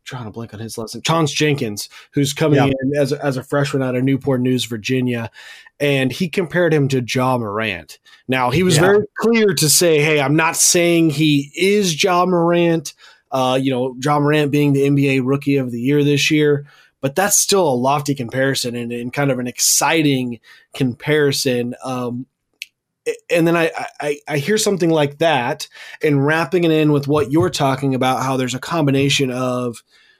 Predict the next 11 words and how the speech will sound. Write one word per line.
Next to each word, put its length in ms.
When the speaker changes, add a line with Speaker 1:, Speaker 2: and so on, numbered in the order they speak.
Speaker 1:
you 100
know, 180
uh, 160
uh, 120
ne-, 300
not, 280
not 540
necessarily 340
senior 440
leadership, 440
but 120